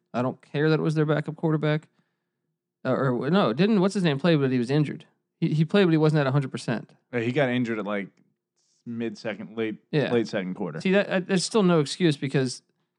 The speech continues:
Speaker 2: You should be better.
Speaker 1: Yeah, and
Speaker 2: But
Speaker 1: Syracuse has won four games the past two years.
Speaker 2: I will say that having watched that game had a gigantic
Speaker 1: But,
Speaker 2: impact on
Speaker 1: but,
Speaker 2: the outcome of that
Speaker 1: okay.
Speaker 2: game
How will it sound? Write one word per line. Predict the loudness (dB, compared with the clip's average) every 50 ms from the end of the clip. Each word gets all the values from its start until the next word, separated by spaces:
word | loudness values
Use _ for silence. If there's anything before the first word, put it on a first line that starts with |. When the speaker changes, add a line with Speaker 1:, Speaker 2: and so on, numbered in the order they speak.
| _ _ -6
Speaker 2:
You | 0 0 2
should | 2 2 0 0 0
be | 0
better. | -2 0 0 -2 -2 -2
Speaker 1:
Yeah, | -4 -2 -2
and | 0 0
Speaker 2:
But | 2 4
Speaker 1:
Syracuse | 4 4 4 4 4 4 4
has | 4 4 4
won | 4 2 2
four | 2 2 4 4
games | 6 4 4 4 2
the | -2 -2
past | -2 -2 -2 -2 -2
two | -2
years. | -2 -2 0 0
Speaker 2:
I | 2 2
will | 2 2 2 0
say | 0 -2 -2 -2 0 0 -2 -2 -2
that | 0 2 2 2 0 -4 _ _ _ _ _ _ _ _ _ _ _ _ _ -4
having | -2 -2 0 0 0
watched | 2 2 0 0 -2
that | -4 -6 -4 -4
game | -4 -4 -2
had | -2 -2 -4 -4
a | -4 -6 -8 -10 -10 -12 _ -18 -18
gigantic | -18 -10 -4 -2 0 0 0 0 -2 -4 -6 -4 -2 -2 -2 -2 -4 -8 -12 -14 -12
Speaker 1:
But, | -10 -6
Speaker 2:
impact | -4 -2 -2 -2 -2 -6 -8 -8 -2
on |
Speaker 1:
but, | 0 0 2
Speaker 2:
the | 2
outcome | 2 0 -2 -2 -4 -4 -2
of | -2
that | -2 0 0
Speaker 1:
okay. | 0 -2 -2
Speaker 2:
game | -4